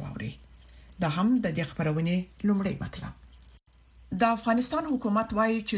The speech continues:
دوی او نړیوال پوځیان د یوه ګواښ په وړاندې مبارزه کوي.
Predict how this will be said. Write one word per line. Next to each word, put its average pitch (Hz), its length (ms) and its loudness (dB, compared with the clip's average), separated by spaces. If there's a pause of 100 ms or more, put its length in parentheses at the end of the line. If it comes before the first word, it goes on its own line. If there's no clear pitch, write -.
دوی 214 140 0 (120)
او 196 60 0 (120)
نړیوال 190 440 0
پوځیان 190 420 0 (280)
د - 20 0 (120)
یوه 202 240 2
ګواښ 247 280 2 (100)
په 220 120 2
وړاندې 190 400 0
مبارزه 165 500 -2
کوي. 160 240 -2